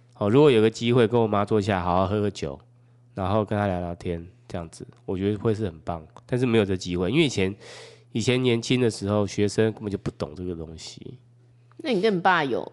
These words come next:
Speaker 2: 这个机会吗？
Speaker 1: 好像有欸。后来我爸工作之后，跟我爸去日本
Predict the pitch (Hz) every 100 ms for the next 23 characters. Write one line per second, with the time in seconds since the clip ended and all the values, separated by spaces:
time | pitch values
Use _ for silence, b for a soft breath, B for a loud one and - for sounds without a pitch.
0 | - 160 131 - - 123 165 110 73 107
1 | 127 110 90 85 87 123 156 113 - 139
2 | 123 107 - - 123 127 131 110 113 113
3 | 104 117 98 104 101 - 98 92 - -
4 | _ 110 104 95 78 76